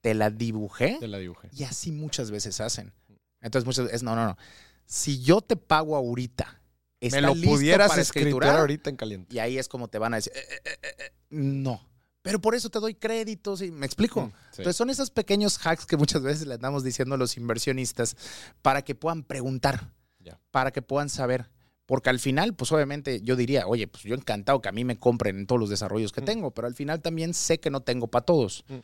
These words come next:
Speaker 1: y que hay gente que quiere invertir en otros lados. Entonces,
Speaker 2: Claro.
Speaker 1: les damos herramientas.
Speaker 2: Herramientas para que puedan elegir bien.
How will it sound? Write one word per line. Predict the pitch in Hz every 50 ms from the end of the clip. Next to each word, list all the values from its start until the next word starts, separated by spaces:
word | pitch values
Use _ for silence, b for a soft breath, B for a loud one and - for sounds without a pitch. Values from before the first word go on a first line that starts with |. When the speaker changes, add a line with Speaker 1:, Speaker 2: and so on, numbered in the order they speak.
| B B _ _
Speaker 1:
y | - 143 151 156 - _ _
que | - - 147 135
hay | 139 139 139
gente | 135 - - - 156 165 156 - 143
que | - 120 110
quiere | - - 123 117 113 117 127 B B B B B B B _
invertir | 139 131 131 127 123 120 117 - 120 120
en | 120 113
otros | 110 107 - 110 110 110
lados. | 123 127 123 101 101 - -
Entonces, | 113 - - 117 - - - -
Speaker 2:
Claro. | 90 -
Speaker 1:
les | - 131 131
damos | 123 120 92 98 98 -
herramientas. | - 95 98 98 113 131 131 120 - -
Speaker 2:
Herramientas | 104 107 104 110 104 117 123 - 147 127
para | - 131 123
que | - -
puedan | - - 131 139 143
elegir | 135 113 101 - 131 123
bien. | 123 120 107